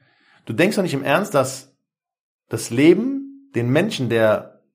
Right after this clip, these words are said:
das Leben meistern will, nicht auf Herz und Nieren prüfen wird. Also wenn du Meister deines Lebens sein willst, wenn du dein Warum, dein Purpose, deine Bestimmung, die du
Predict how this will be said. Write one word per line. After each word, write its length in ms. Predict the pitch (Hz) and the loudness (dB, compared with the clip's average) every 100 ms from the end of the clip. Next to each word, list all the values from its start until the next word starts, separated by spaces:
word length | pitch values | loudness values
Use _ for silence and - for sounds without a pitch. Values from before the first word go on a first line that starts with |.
| _ _ _ - | _ _ _ -18
das 180 | - - | -12 2
Leben 240 | 156 165 | 4 4
meistern 460 | 143 170 175 - 104 | 4 2 0 -2 -2
will, 220 | 90 - - | -6 -10 -14
nicht 220 | 101 - | -12 -10
auf 180 | 101 - | -12 -10
Herz 440 | - 143 202 - | -4 -4 -6 -12
und 240 | - 117 | -10 -8
Nieren 400 | 123 147 156 147 | -4 -4 -4 -6
prüfen 400 | - 220 254 117 | -6 -6 -6 -6
wird. 220 | - - - _ _ _ _ _ _ _ _ _ _ _ _ _ _ _ _ _ - | -10 -12 -18 _ _ _ _ _ _ _ _ _ _ _ _ _ _ _ _ _ -6
Also 160 | 117 | 0
wenn 100 | 139 | 2
du 360 | 143 - - - | 2 0 -10 -14
Meister 500 | 113 127 185 226 - | -2 0 0 0 -2
deines 260 | 175 165 156 | 0 0 2
Lebens 240 | 175 180 | 2 2
sein 260 | 131 113 101 | 0 0 -2
willst, 440 | 90 - - - _ - | -6 -6 -20 -20 _ -6
wenn 180 | 110 | -4
du 460 | 123 127 123 - _ _ _ _ _ _ _ _ _ _ _ _ | 0 0 -2 -8 _ _ _ _ _ _ _ _ _ _ _ _
dein 520 | - 120 117 113 101 - _ - | 2 2 2 -4 -8 -14 _ -2
Warum, 760 | 107 104 240 202 - - _ _ | 0 2 0 0 -4 -16 _ _
dein 500 | 98 101 95 90 87 _ _ | -2 0 -2 -10 -14 _ _
Purpose, 680 | - 170 180 95 - - - | 2 2 2 -6 -12 -18 -12
deine 320 | - 104 98 92 | -4 -2 -2 -6
Bestimmung, 680 | 98 - 190 110 90 - - | -6 -2 -2 -2 -8 -18 -12
die 100 | 101 | -6
du 340 | 107 104 | -4 -6